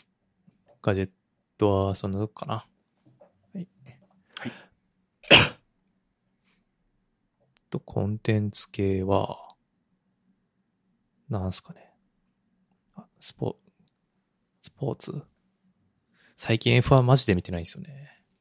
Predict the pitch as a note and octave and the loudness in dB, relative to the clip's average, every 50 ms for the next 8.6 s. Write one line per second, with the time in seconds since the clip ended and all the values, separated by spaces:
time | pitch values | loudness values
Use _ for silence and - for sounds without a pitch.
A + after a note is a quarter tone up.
0 | _ _ _ _ _ _ _ _ _ _ _ _ _ _ _ _ _ _ _ G3 | _ _ _ _ _ _ _ _ _ _ _ _ _ _ _ _ _ _ _ _
1 | G3 _ _ _ _ _ _ _ _ _ _ _ _ _ _ _ _ _ _ _ | _ _ _ _ _ _ _ _ _ _ _ _ _ _ _ _ _ _ _ _
2 | _ _ _ - C#3+ D3 C#3+ A2 G2 G2 G2 - - - A#2 G#2+ G2 G2 G2 G2 | _ _ _ 4 6 6 6 6 4 0 -4 -8 -4 -2 -2 -2 0 -2 -4 -4
3 | G2 G2 G2 G2 F#2+ F#2+ F#2 F#2 F2+ - _ _ _ _ _ _ _ - - - | -4 -4 -4 -4 -6 -6 -8 -10 -14 -18 _ _ _ _ _ _ _ -20 -20 -20
4 | - - - - - - - - - - - - - - - - _ _ _ _ | -20 -20 -20 -20 -20 -20 -20 -20 -20 -20 -20 -20 -20 -20 -20 -20 _ _ _ _
5 | - D#3 - - - - A2 G#2+ G#2+ D#3 E3 - E3 C3 G#2 G2 - G#2+ G2+ G2 | -2 -2 -2 -2 -4 -4 -2 0 0 2 6 6 6 6 6 2 0 0 -2 -2
6 | F#2+ - G#2+ G2+ G2 G#2 G#2 G2+ F2+ - - B2+ C#3+ D3 C#3+ C#3 D3 C#3+ C#3+ C#3+ | -2 -4 -6 -6 -6 -6 -8 -8 -8 0 2 6 6 6 6 4 2 2 2 2
7 | C#3 C#3+ C3 B2+ B2+ B2 B2 A#2+ - - A2+ G2+ - - - - - - - - | 2 2 4 4 4 2 2 -2 -4 -4 -4 -4 -4 -6 -12 -18 -18 -16 -16 -16
8 | G#2+ - _ _ - - - - - - - | -16 -16 _ _ -12 -10 -10 -10 -12 -14 -18